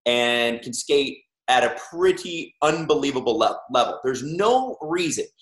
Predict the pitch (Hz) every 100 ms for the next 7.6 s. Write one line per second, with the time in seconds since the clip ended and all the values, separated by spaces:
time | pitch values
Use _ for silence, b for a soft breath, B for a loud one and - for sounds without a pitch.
0 | b _ 123 120 147 175 220 226 185 175
1 | 170 156 127 143 151 - - 143 - 98
2 | - - - - 110 113 117 117 113 -
3 | 107 107 107 104 110 104 104 101 104 107
4 | 110 104 104 110 117 - 95 - _ _
5 | _ _ _ _ - 143 139 - - _
6 | - 117 117 110 110 - 123 - 107 107
7 | - 123 165 120 98